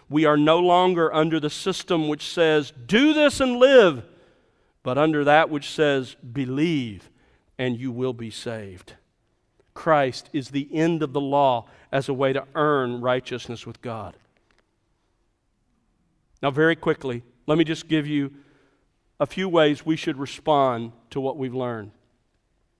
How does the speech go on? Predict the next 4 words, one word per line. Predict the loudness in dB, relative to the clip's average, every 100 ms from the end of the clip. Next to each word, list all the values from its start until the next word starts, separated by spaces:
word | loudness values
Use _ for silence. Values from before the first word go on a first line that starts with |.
| _ _ -8
Number | -2 -2
one, | 0 0 -2 -6 _ _ _
examine | -8 -2 0 0 0
yourself. | -2 -8 -10 -10 -12 _